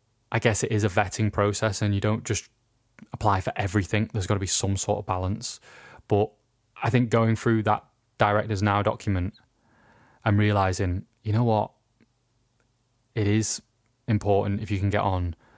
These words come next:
Berlinale Talents, you know, or if you can get on certain schemes, like, that does look really good. And I'm sure that does help get meetings. I'm sure it does help people go, "You know what, I will take a chance and read that script," or it does help get an agent.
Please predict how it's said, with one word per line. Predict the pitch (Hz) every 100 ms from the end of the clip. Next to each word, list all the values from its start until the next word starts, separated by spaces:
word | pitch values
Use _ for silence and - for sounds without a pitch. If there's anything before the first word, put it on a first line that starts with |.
| _ _
Berlinale | 110 98 95 92 92 85 _
Talents, | - 98 90 85 - - - _
you | 110
know, | 98 90
or | 98 90 87 82 - - -
if | -
you | 95
can | 92 104
get | 104
on | 107 101 101
certain | - 107 101 98
schemes, | - 101 92 90 -
like, | 98 107
that | 110 117
does | 107 104 -
look | 110
really | 104 92 98 95
good. | 92 117 127 -
And | - 107 104
I'm | 107
sure | 101 117
that | 113 113
does | 113
help | 110 110
get | 120 113
meetings. | 110 107 120 113
I'm | 104
sure | 98 113
it | 107
does | 110 107
help | 113 110 -
people | 110 107 110 104 95 _ _ _ _ _ _ _ _
go, | 117 107 107
"You | 117
know | 117
what, | 107 104
I | 101
will | 104
take | 107 113
a | 107
chance | - 107 107 -
and | - 98
read | 98 101
that | 104 104
script," | - - 104 - - _ _ _
or | 104
it | 104
does | 110 110
help | 113 113
get | 113 107
an |
agent. | 101 107 104 117